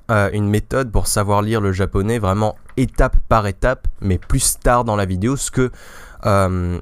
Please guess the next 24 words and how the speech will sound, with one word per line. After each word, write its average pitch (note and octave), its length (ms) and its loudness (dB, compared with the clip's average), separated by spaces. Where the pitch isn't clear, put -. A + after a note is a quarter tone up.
ce - 280 2
dont D3+ 180 2
je C#3 120 0
veux B2+ 120 2
vraiment B2+ 280 0
parler, A2+ 600 0
euh, F#2 320 2
déjà G2+ 480 0
au G2 120 0
début G2+ 340 0
du G#2+ 120 0
moins, G#2+ 240 2
c'est A2 380 -2
quels C#3+ 140 2
sont - 200 0
les A2+ 100 2
problèmes C3+ 560 4
que - 120 -2
la G2+ 80 2
plupart G#2 320 0
des G2+ 120 0
gens G2 160 0
rencontrent F#2+ 440 -2
quand G2 260 -2